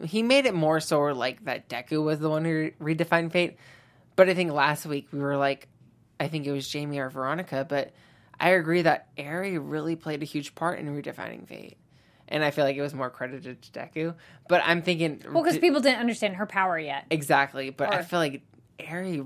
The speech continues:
Speaker 2: Yeah.
Speaker 1: really, really changed things. And
Speaker 2: Mm-hmm.
Speaker 1: without her, I don't know if, I don't know if we could have defeated Overhaul.
Speaker 2: Oh, yeah, no way. I think because we had Eri's ability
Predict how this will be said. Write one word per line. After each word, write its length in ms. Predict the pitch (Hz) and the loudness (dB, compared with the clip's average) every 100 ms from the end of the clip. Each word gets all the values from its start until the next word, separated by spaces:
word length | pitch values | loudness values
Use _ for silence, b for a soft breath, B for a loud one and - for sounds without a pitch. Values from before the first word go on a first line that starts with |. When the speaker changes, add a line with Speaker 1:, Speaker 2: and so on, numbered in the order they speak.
| 214 | 0
Speaker 2:
Yeah. 200 | 220 156 | 2 2
Speaker 1:
really, 540 | 156 156 156 151 135 - - | 0 -2 -2 -4 -8 -14 -18
really 400 | 147 151 139 131 | -10 -6 -6 -8
changed 540 | 127 - 135 139 - | -12 -10 -10 -10 -12
things. 640 | - 117 82 64 - - - - | -12 -12 -12 -16 -20 -20 -18 -4
And 160 | - 240 | 0 2
Speaker 2:
Mm-hmm. 180 | 233 208 | 2 -2
Speaker 1:
without 360 | 143 151 147 | -2 0 0
her, 240 | 143 139 - | 0 -2 -2
I 80 | 139 | -6
don't 200 | 143 143 | -8 -8
know 240 | 135 139 | -4 -4
if, 180 | 139 - - b b b b b _ _ _ | -4 -12 -20 b b b b b _ _ _
I 80 | - | -6
don't 140 | 151 | -4
know 100 | 143 | -4
if 140 | 135 - | -6 -8
we 100 | 127 | -14
could 180 | - 127 | -12 -14
have 120 | 123 | -12
defeated 440 | 120 - 139 185 | -16 -12 -10 -10
Overhaul. 480 | 185 - - - - | -10 -12 -14 -10 4
Speaker 2:
Oh, 160 | 311 254 | 8 8
yeah, 180 | 220 220 | 6 4
no 260 | 220 254 214 | 6 8 8
way. 380 | 185 220 156 - | 6 4 4 0
I 120 | 220 | 0
think 360 | 220 247 233 - | 2 0 0 -2
because 460 | 226 - 214 208 | -4 2 2 2
we 120 | 202 208 | 0 -2
had 200 | 202 185 | 0 -2
Eri's 340 | 160 185 190 | -2 -4 -4
ability 760 | 185 185 175 180 - 185 160 | -6 -6 -4 -6 -8 -8 -8